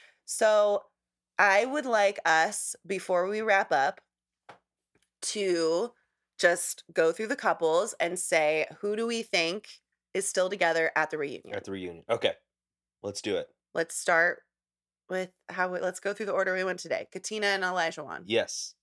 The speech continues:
Speaker 1: Yes. Mark and Lindsay.
Speaker 2: No.
Speaker 1: No. Michael and Jasmina?
Speaker 2: Yes.
Speaker 1: I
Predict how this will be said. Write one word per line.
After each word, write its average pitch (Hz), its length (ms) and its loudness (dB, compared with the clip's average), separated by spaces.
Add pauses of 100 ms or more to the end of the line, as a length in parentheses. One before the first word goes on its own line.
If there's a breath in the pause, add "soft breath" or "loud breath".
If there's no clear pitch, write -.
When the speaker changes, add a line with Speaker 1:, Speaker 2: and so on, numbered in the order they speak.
(120)
Speaker 1:
Yes. - 640 -6 (960 soft breath)
Mark 202 200 2
and 208 100 0
Lindsay. 175 380 -2 (920)
Speaker 2:
No. 110 320 0 (300)
Speaker 1:
No. 139 300 -4 (1800)
Michael 170 280 0
and 175 80 -4
Jasmina? 196 500 2 (920)
Speaker 2:
Yes. 92 800 -4 (2500)
Speaker 1:
I 339 460 2